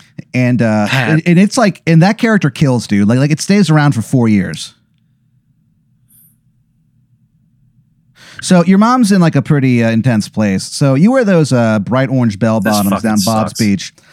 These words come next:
Speaker 1: <laughs>
Speaker 2: This all sucks so bad. There has yet to be one good thing about this.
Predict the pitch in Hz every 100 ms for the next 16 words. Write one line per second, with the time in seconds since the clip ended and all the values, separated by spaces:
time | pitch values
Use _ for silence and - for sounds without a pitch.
0 | _ 302 - - - - - 98 92 -
1 | - 87 - - 120 90 82 78 76 _
2 | - - 466 - 539 - 508 - 480 -
3 | - 151 170 131 131 131 120 98 101 117
4 | 127 123 110 - 107 107 104 - 107 101
5 | 90 92 95 349 80 - -